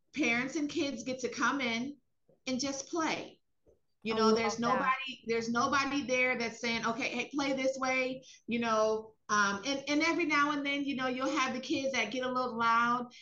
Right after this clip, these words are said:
Speaker 1: and the parents are looking around and they're worried. I'm like, "No, we signed up for this." <laughs> Like,
Speaker 2: Yeah.
Speaker 1: we know children get loud. We signed up for this,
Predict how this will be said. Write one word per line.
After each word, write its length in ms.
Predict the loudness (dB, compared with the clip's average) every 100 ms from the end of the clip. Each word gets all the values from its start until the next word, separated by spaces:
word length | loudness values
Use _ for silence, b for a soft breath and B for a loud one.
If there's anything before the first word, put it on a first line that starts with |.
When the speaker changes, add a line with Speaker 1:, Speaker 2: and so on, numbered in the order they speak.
| B
Speaker 1:
and 120 | -6 -6
the 40 |
parents 360 | -4 -4 -4 -4
are 80 | -2
looking 220 | -2 -2
around 240 | 0 0
and 100 | 0
they're 180 | -2 -2
worried. 340 | -2 0 0 0
I'm 80 |
like, 220 | -2 -2 -2
"No, 380 | 0 0 0 -4 -16 _ _ -14 -14 _ _
we 120 | 0 0
signed 320 | 2 2 2
up 160 | 0
for 120 | -2 0
this." 400 | 2 0 -2 -8
<laughs> 60 | -8 -2
Like, 240 | 0 2 4
Speaker 2:
Yeah. 320 | 6 4 2 0
Speaker 1:
we 160 | 2 2
know 80 | 2 -2 -2
children 300 | -4 0 0
get 200 | 0 2
loud. 440 | 4 4 4 2
We 200 | 2 0 2
signed 240 | 0 0
up 160 | -4 -4
for 120 | -2
this, 280 | 0 0